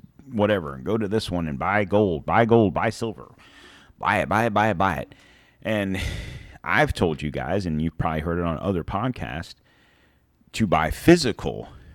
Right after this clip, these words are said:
gold and silver. So if you, if you call any of these places that sell gold and silver, um, some of them, and I, I don't know who, 'cause I don't buy anything through these people. I'm just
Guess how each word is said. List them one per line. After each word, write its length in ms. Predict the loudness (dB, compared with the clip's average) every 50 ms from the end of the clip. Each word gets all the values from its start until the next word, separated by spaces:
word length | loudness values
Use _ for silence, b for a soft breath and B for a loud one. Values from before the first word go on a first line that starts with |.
| B B B B -10 -4
gold 260 | -2 0 0 0 -2
and 100 | -6 -6
silver. 200 | -6 -6 -6 -6
So 140 | -6 -4 -4
if 120 | -4 -4
you, 200 | -4 -6 -6 -8 -14 _ -4
if 140 | -4 -2 -2
you 80 | -4 -6
call 360 | 0 2 4 4 4 4 2
any 240 | 0 0 0 2 0
of 100 | 0 -2
these 200 | -2 -4 -4 -6
places 500 | -6 -6 -4 -4 -4 -4 -4 -6 -4 -4
that 160 | -6 -6 -6
sell 300 | -6 -4 -2 0 0 0
gold 320 | -2 -2 -2 -2 -2 -2
and 100 | -4 -6
silver, 380 | -6 -8 -8 -8 -6 -8 -8 -10 b b b b b b b b b b b b b b b b b -2
um, 560 | 2 2 4 4 4 4 2 0 -2 -2 -4 -8
some 360 | -10 -6 -2 0 2 2 2 2
of 160 | 0 0 -2
them, 360 | -4 -2 -2 -2 -2 -2 -2
and 120 | -2 0
I, 300 | 0 0 0 0 0 0
I 40 | 0
don't 140 | 0 0 0
know 120 | 0 -2
who, 160 | -2 -2 -4 -6
'cause 100 | -6 -6
I 80 | -2
don't 300 | -2 -2 -2 -2 -8 -14 -20 -20 _ -6
buy 200 | -6 -4 -4 -4
anything 380 | -4 -4 -4 -6 -6 -8 -8 -10
through 240 | -6 -4 -4 -4 -4
these 200 | -6 -8 -10 -10
people. 320 | -8 -10 -8 -6 -6 -6
I'm 180 | -4 -4 -4 -4
just 260 | -4 -4 -6 -8